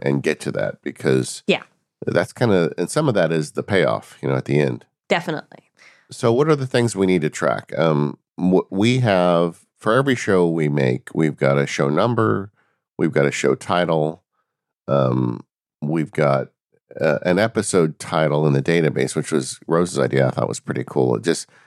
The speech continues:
Speaker 1: does some database work to grab the number plus the title and combines them.
Speaker 2: Mm-hmm. And, uh, then we've got guests, which,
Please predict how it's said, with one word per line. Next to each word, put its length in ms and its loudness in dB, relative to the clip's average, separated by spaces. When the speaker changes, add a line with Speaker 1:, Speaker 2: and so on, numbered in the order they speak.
Speaker 1:
does 180 2
some 300 0
database 560 0
work 300 -2
to 100 -14
grab 680 -2
the 100 0
number 440 0
plus 300 -10
the 80 -6
title 400 -2
and 120 -4
combines 500 -4
them. 280 -12
Speaker 2:
Mm-hmm. 240 4
And, 180 0
uh, 220 2
then 160 2
we've 120 2
got 200 -2
guests, 640 -4
which, 280 2